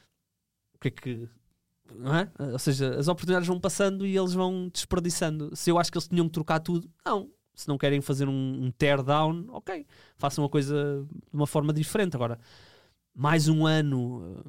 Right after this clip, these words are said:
eh, a ser isto é, é quase deprimente para os adeptos dos, dos Bulls, mas, eh, se-, para os, para os bolsos dos Reindorf certamente não,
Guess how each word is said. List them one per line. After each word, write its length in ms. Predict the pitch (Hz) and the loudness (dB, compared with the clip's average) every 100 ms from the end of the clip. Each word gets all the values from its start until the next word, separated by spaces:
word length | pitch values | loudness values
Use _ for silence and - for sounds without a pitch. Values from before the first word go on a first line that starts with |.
| - - - | -16 -18 -12
eh, 40 | - | -4
a 20 | |
ser 320 | - 165 147 | 0 4 4
isto 460 | 170 165 - 190 196 | 4 2 -4 -4 -2
é, 200 | 185 170 - | -2 -4 -6
é 120 | - | -8
quase 360 | - 170 165 160 | -4 -4 -2 -6
deprimente 560 | 156 165 160 156 156 | -2 0 2 0 -2
para 80 | 160 | -6
os 80 | 156 | -2
adeptos 320 | 151 151 - | -2 -4 -10
dos, 280 | - 151 - | -12 -12 -12
dos 140 | - 165 | -8 -4
Bulls, 260 | 160 202 - | -4 -6 -8
mas, 360 | 101 - - - | -10 -10 -16 -16
eh, 240 | - 110 71 60 - - 131 151 | -14 -16 -18 -18 -18 -18 -20 -18
se-, 160 | - - - 156 _ | -12 -14 -14 -20 _
para 120 | 131 | -2
os, 80 | 120 | -2
para 240 | 117 117 120 | -4 -4 -4
os 80 | |
bolsos 360 | 113 120 123 - | -2 -2 -2 -6
dos 200 | 127 120 | -6 -4
Reindorf 580 | 120 131 123 127 120 - - | 0 0 0 -2 -4 -10 -16
certamente 460 | - 127 - 127 117 | -12 -12 -10 -12 -10
não, 240 | 117 110 | -10 -12